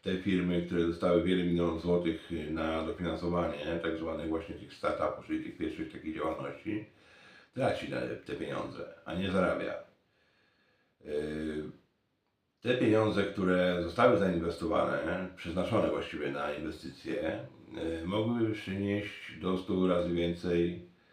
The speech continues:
e, niż, e, zostało, że tak powiem, przeznaczone na to. Co najmniej sto razy więcej. Czyli jeżeli na przykład, e, jest to pula dziesięciu miliardów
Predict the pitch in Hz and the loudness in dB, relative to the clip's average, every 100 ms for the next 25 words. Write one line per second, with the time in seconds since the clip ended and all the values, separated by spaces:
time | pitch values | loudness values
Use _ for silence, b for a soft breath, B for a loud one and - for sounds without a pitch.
0 | b b b b - 76 78 85 92 - | b b b b -12 -6 -2 0 0 0
1 | - 87 85 82 82 85 85 85 85 82 | 0 2 4 4 2 0 -2 -2 2 2
2 | 78 78 73 - - 82 82 78 82 85 | 4 2 0 -2 -6 -8 -6 -6 -4 -2
3 | 87 78 - - - - 85 87 - - | 0 0 -2 -6 -10 -10 -2 0 0 -4
4 | - - - - - - - - _ b | -8 -10 -10 -12 -14 -14 -18 -20 _ b
5 | b b b b - 90 90 90 98 101 | b b b b -4 0 4 4 4 4
6 | 98 92 - 98 - - 90 87 85 82 | 4 0 2 2 2 -2 0 2 2 2
7 | 85 98 104 101 - 98 95 87 87 92 | 0 0 0 -2 -2 2 2 2 0 -2
8 | 95 92 90 87 85 82 | 0 0 2 0 -2 -4